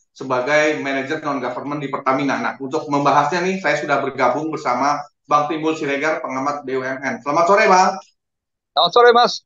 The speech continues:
Speaker 2: Selamat sore.
Speaker 1: Bang, salam kenal, saya Firdaus, Bang. Mohon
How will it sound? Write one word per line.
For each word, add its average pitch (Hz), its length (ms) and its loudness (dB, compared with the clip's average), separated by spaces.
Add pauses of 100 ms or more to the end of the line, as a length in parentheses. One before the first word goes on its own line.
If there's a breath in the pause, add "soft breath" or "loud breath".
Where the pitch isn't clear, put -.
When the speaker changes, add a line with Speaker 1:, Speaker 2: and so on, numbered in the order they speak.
(220)
Speaker 2:
Selamat - 200 0
sore. 196 220 6 (840)
Speaker 1:
Bang, 226 240 6
salam 214 240 6
kenal, 226 240 4
saya 220 240 4
Firdaus, 190 320 2
Bang. 202 240 4
Mohon 165 140 2